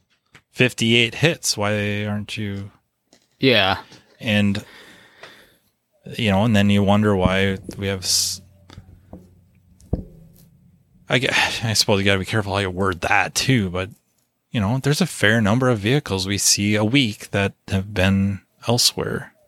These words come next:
Speaker 1: and misdiagnosed.
Speaker 2: Sure.
Speaker 1: And I guess I don't wanna imply I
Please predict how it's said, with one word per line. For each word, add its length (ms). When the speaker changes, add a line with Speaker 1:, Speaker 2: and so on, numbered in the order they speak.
Speaker 1:
and 440
misdiagnosed. 960
Speaker 2:
Sure. 440
Speaker 1:
And 280
I 120
guess 180
I 60
don't 140
wanna 200
imply 480
I 40